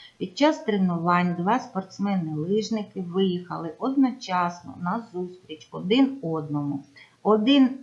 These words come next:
зі швидкістю триста дванадцять метрів за хвилину, другий — двісті вісімдесят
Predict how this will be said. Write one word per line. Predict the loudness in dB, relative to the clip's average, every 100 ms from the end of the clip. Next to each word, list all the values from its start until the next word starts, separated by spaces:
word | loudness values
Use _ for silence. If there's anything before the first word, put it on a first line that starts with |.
| -18
зі | -14 -2 0
швидкістю | 0 0 2 2 -2 -10 -10 _
триста | -14 -8 -8 -8 -14 -8
дванадцять | -4 2 2 2 -2 2
метрів | 2 2 0 -4
за | -2
хвилину, | -4 -2 0 2 2 0
другий — | 0 0 4 4 2 -4
двісті | -6 -6 -6 -6
вісімдесят | -4 -6 -10 -14 -10 -12 -10 -14